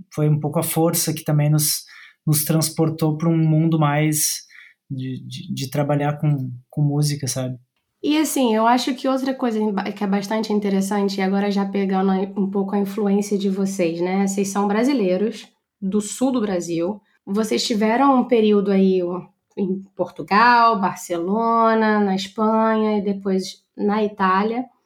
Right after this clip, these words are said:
Speaker 2: Vocês cantam em múltiplas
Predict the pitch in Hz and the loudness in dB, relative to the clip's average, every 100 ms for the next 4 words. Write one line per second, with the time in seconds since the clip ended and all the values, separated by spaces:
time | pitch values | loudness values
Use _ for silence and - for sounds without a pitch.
0 | _ _ - 202 214 226 208 - - 240 | _ _ -8 -2 -2 -2 -6 -6 -4 0
1 | 254 285 285 262 247 233 226 226 240 349 | 2 2 2 2 2 0 0 2 4 4
2 | 359 294 277 262 | 2 -2 0 0